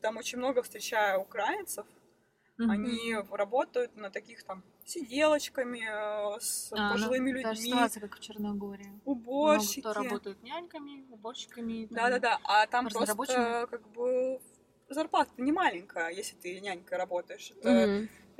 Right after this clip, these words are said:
Speaker 1: там нет такого, там есть минимальная оплата труда, я не знаю какая, но им достаточно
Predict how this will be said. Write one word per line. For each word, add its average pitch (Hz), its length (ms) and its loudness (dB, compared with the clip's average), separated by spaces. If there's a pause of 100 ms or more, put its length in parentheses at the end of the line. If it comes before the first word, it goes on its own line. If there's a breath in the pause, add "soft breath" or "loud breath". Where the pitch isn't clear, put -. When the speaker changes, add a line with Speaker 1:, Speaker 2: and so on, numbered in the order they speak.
Speaker 1:
там 214 180 0
нет 285 160 6
такого, 190 480 -2
там - 140 -4
есть 208 160 -4
минимальная 247 460 2
оплата - 320 0
труда, - 360 0
я 415 60 2
не 247 120 0
знаю 285 240 0
какая, - 460 0
но 208 260 -4
им 220 300 0
достаточно 180 1160 -2